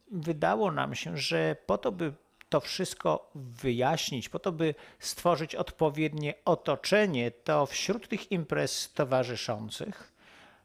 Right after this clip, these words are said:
przyda się nam, by przybliżyć również inne zagadnienia. I tak uznaliśmy, że pierwsze spotkanie, pierwsze wydarzenie dotyczyć będzie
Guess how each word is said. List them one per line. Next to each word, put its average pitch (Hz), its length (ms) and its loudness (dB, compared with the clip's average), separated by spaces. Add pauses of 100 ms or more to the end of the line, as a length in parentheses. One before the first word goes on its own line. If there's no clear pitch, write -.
(520)
przyda 220 480 2
się 117 300 0
nam, 117 340 -4
by 135 200 0 (320)
przybliżyć 170 1200 0 (1300)
również 160 600 2 (160)
inne 160 640 4
zagadnienia. 120 720 0 (140)
I 226 340 -2 (220)
tak 190 380 0 (140)
uznaliśmy, 143 880 -2
że 131 260 0
pierwsze 202 440 0
spotkanie, 120 880 -4
pierwsze 175 380 2
wydarzenie 120 1000 0 (560)
dotyczyć 180 580 4
będzie 180 680 2